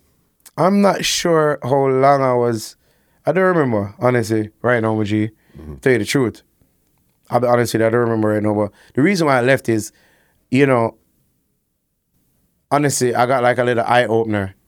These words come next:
Speaker 2: Mm-hmm.
Speaker 1: Like, I was like, "I could do this."
Speaker 2: Mm.
Speaker 1: Like, you know, after years of doing something, I was like, "Yo,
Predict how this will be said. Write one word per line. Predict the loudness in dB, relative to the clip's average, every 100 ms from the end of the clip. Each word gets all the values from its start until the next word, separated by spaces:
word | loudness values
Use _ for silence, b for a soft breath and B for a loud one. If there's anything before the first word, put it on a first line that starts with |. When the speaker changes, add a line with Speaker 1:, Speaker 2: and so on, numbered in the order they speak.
| -8
Speaker 2:
Mm-hmm. | -8 -8 -12 -4
Speaker 1:
Like, | -2 0 -2
I |
was | 0
like, | 0 -2 -6 _ _ _ _ _ _ _ _
"I | -6
could | -2
do | -2 -2
this." | -4 -8 _ _ _ _ -18
Speaker 2:
Mm. | -16 -14 -16 -18 _ _ _ _ _ _ _ _ _ _ _ _ _ -4
Speaker 1:
Like, | 0 0 -2 -10 _ _ _ _ _ _ _ _ _ _ _ _ _ _ _ _ _
you | 0
know, | 2
after | 2 2 2 0
years | 0 2 0 0
of | -2
doing | 0 -2
something, | 0 0 0 0
I | 0
was | 0
like, | 0
"Yo, | 2 2 0